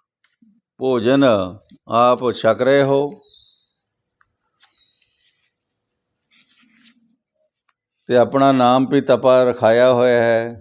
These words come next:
ਤੇ ਜੇ ਜਿਸ 'ਤੇ ਮੈਨੂੰ ਬੜਾ ਕ੍ਰੋਧ ਆਉਂਦਾ ਹੈ, ਬ੍ਰਹਮ ਭੋਜਨ ਤਾਂ ਖਾਧਾ ਨਹੀਂ, ਤੁਸੀਂ ਸ਼ੂਦਰਾਂ ਨੀਚਾਂ ਦੇ ਘਰ ਅੰਨ ਬਣਾ ਕੇ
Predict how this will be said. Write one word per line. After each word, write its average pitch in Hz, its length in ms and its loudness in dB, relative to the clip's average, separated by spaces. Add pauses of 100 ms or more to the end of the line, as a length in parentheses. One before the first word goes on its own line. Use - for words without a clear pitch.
(160)
ਤੇ 120 120 -6
ਜੇ 113 540 0 (1160)
ਜਿਸ 123 160 -2
'ਤੇ 151 140 2
ਮੈਨੂੰ 139 280 2
ਬੜਾ 123 260 4
ਕ੍ਰੋਧ 131 340 -2
ਆਉਂਦਾ 123 360 0
ਹੈ, 120 180 -2
ਬ੍ਰਹਮ 123 360 -2
ਭੋਜਨ 127 440 0
ਤਾਂ 127 200 0
ਖਾਧਾ 123 400 0
ਨਹੀਂ, 139 240 -2
ਤੁਸੀਂ 127 380 -6
ਸ਼ੂਦਰਾਂ 131 680 0
ਨੀਚਾਂ 123 420 -2
ਦੇ 131 120 0
ਘਰ 127 280 0 (1500)
ਅੰਨ 123 280 -4 (300)
ਬਣਾ 120 300 2
ਕੇ 127 200 -2